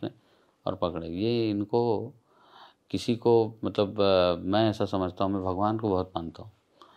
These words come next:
और इलायची दाना चढ़ाता हूँ भगवान को मंदिर में, बतासा चढ़ाता हूँ,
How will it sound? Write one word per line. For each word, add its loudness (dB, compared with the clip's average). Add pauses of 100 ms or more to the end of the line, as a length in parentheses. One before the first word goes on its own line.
(720)
और 4
इलायची 4
दाना 4
चढ़ाता 0
हूँ -2
भगवान -2
को -12 (220)
मंदिर 4
में, -4 (460)
बतासा 2
चढ़ाता 0
हूँ, -10